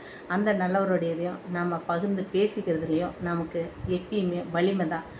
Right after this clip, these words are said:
நல்லவர்களுடைய செயல்களை பேசி பேசியே நமக்கு வலிமைகள் வரக்கூடும். ஃப்ரெண்ட்ஸ், அவரு அது மாதிரி தான், அஹ், அமெரிக்கா வந்து நமக்கு ஆயுத படைகளை இறக்குமதி செய்ய மாட்டோம், அதுக்கு கேரண்டி கையெழுத்து வேணும் அப்படின்னு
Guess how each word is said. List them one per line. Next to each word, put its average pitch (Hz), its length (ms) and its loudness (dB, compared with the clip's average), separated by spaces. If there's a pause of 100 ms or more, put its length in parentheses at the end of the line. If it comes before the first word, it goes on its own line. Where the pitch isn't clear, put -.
(280)
நல்லவர்களுடைய 180 600 4
செயல்களை 185 460 0
பேசி 202 500 0
பேசியே 214 380 4
நமக்கு 175 400 0
வலிமைகள் 180 560 0
வரக்கூடும். 165 560 -2 (400)
ஃப்ரெண்ட்ஸ், 196 380 2 (320)
அவரு 214 320 6
அது 190 180 4
மாதிரி 180 260 2
தான், 175 200 2 (440)
அஹ், 180 400 2
அமெரிக்கா 208 420 4
வந்து 170 320 0
நமக்கு 170 380 -2 (340)
ஆயுத 180 320 2
படைகளை 165 480 -2 (380)
இறக்குமதி 180 480 2
செய்ய 175 280 -2
மாட்டோம், 175 320 -2
அதுக்கு 170 240 -2
கேரண்டி 180 380 0
கையெழுத்து 165 340 2
வேணும் 160 400 0 (100)
அப்படின்னு 165 420 -2